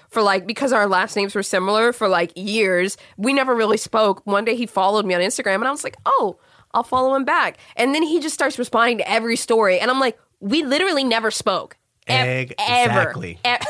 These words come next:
Speaker 1: E-, <laughs> high school's a trip, right?
Speaker 2: What the fuck are you talking
Speaker 1: What does
Speaker 2: who
Speaker 1: that
Speaker 2: are you?
Speaker 1: mean?
Speaker 2: Yo, I've, <sighs> this was a while ago, but somebody, <clears throat> you know, Sacramento's not that big of a town.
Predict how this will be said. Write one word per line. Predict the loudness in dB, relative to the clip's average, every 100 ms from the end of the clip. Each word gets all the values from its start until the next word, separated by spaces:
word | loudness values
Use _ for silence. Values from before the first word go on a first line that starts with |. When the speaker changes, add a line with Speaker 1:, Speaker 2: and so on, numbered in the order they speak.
| -4
Speaker 1:
E-, |
<laughs> | -6
high | -2 -4
school's | -2 -8 -8
a | -10
trip, | -4 -4 -2
right? | -2 0 -2 -4 _ _ _ -8
Speaker 2:
What | -8 -8
the |
fuck | -6 -6 -4
are |
you | -10 -10
talking | -4 -2 0
Speaker 1:
What | 0
does | 2
Speaker 2:
who |
Speaker 1:
that | 2
Speaker 2:
are |
you? | 0
Speaker 1:
mean? | -2 -2 -6 -8
Speaker 2:
Yo, | -4 -2
I've, | -2 -4 -8 -14 -14 -20
<sighs> | -12
this | -10 -8
was | -8
a | -8
while | -8 -8 -10
ago, | -12 -14
but | -12 -10
somebody, | -8 -6 -6 -6 -12 -18 _
<clears throat> | _ -8
you | -4 -4 -6 -14 -20 -20 -20 _
know, | -12
Sacramento's | -8 -8 -6 -6 -4
not | -6 -8
that | -10
big | -10 -14
of |
a | -16
town. | -16 -16